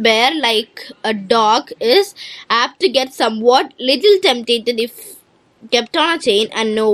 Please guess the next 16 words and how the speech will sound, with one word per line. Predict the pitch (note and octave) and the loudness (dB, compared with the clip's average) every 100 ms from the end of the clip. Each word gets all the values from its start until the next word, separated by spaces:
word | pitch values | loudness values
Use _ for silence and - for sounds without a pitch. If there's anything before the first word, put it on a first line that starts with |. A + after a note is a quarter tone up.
| F#3+ | 0
wonder. | F3 E3 E3+ _ _ _ _ _ _ _ _ - - - _ A3 | -2 -10 -12 _ _ _ _ _ _ _ _ -20 -20 -20 _ -6
അപ്പം | A3 C4+ - - - _ - | -2 -2 -4 -12 -20 _ -4
അല്ലാത്ത | C4 B3+ C4+ F4+ A4+ | -2 0 -2 -2 -4
ദിവസങ്ങളിൽ | F#4 C#4+ D4+ C4+ C4 E4+ | -6 -4 -4 -2 -2 0
അവനെ | B3+ B3+ | 0 0
രാത്രിയിലും | D#4 A#3 A#3 - C4 C4+ C4 A4+ B4 F4+ - _ _ _ _ _ _ _ _ _ _ _ _ _ - _ | 0 0 -2 -4 -4 -2 0 0 -2 -6 -20 _ _ _ _ _ _ _ _ _ _ _ _ _ -20 _
ആണ് | G#3 C4 F4+ | -2 -2 0
കെട്ടിയിട്ടിരുന്നത്. | B3+ A#3+ A3 F#3+ F#3+ F3+ G3+ G#4+ C5+ _ _ _ _ _ - - _ | 0 0 -4 -6 -6 -4 0 0 0 _ _ _ _ _ -20 -20 _
ഒരു, | - D4 C#4+ - A3+ | 2 4 4 2 0
ആ, | B3+ A#3+ A3+ G#3+ - _ _ _ _ _ _ _ _ _ - C4 _ _ _ _ _ _ _ - | 0 2 -2 -4 -10 _ _ _ _ _ _ _ _ _ -20 -20 _ _ _ _ _ _ _ 0
ഒരു | C#4+ F#4+ | 2 2
പട്ടി | D#4 A#3+ C4+ C#4 | 2 -2 -4 -4
കുഞ്ഞിനെ | D#4+ C#4 D4 | -4 -2 -2
പോലെ | E4+ E4+ F#4 | -2 0 0
ജീവിക്കുന്ന | D#4 B3+ C4 C#4 C#4 | 2 0 -2 -4 0
ഒരു | B3 D4 | 0 0